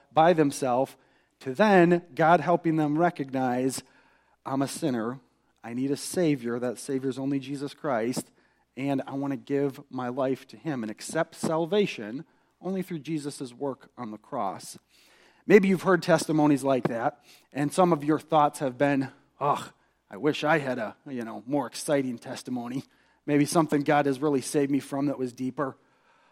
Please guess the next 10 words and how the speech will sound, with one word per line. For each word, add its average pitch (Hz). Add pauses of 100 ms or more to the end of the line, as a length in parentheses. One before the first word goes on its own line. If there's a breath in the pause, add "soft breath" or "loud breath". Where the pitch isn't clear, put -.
(120)
Or 294
maybe 240
sometimes 214
you 202
hear 190
a 180
testimony 180
and 165
you 170
think, 165